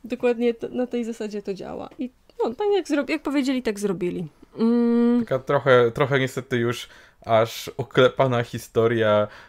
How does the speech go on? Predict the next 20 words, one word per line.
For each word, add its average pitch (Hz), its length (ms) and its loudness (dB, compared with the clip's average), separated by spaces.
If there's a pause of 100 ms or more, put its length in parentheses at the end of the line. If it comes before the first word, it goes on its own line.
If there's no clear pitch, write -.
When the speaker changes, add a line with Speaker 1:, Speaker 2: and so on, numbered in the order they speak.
(140)
Speaker 2:
o 95 260 -2
tej 101 420 -4
rewolucji 120 580 0
zjadającej 110 580 2
własny 110 420 -2
ogon, 98 360 0
tak? 107 260 0
Czyli 104 160 -4 (440)
Speaker 1:
Tak. 247 360 0 (100)
Speaker 2:
<laughs> - 260 -20
smutne 110 440 -4
to 82 120 -4
jest 80 300 -6
po 90 100 -8
prostu, - 560 -12
jak - 160 -18
się - 120 -10
na 87 60 -10
to - 80 -12
patrzy. - 500 -12